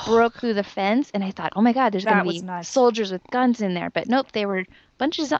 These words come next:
Speaker 2: bunch of walkers.
Speaker 1: I know. I thought maybe it was Glenn who found a truck and then was like,
Speaker 2: Yep.
Speaker 1: "All right, you know, we got people and boo, boo, boo."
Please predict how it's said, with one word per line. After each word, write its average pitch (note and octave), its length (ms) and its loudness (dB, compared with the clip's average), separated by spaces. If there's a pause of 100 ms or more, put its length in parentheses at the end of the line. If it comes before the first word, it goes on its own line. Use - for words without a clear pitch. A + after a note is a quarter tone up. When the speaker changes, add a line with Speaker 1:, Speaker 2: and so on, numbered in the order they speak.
(120)
Speaker 2:
bunch A3+ 240 -2
of A#3+ 240 -4
walkers. G#3 640 0
Speaker 1:
I G4+ 240 10
know. A4 420 12
I A#4+ 100 10
thought A4+ 200 12
maybe F#4+ 360 10
it E4 80 4
was C4+ 120 4
Glenn E4+ 480 8
who D#4 120 8
found D4 280 8
a B3 60 4
truck D4+ 520 8
and B3 120 10
then A#3+ 140 10
was A#3 180 4
like, G#3 340 6
Speaker 2:
Yep. F4 80 12
Speaker 1:
"All F#4+ 80 12
right, E4 360 12
you A#3+ 120 0
know, B3 340 6
we B3 80 0
got B3 160 0
people F4 400 4
and C#4+ 100 8
boo, D4 100 0
boo, C4+ 100 -2
boo." A#3+ 180 2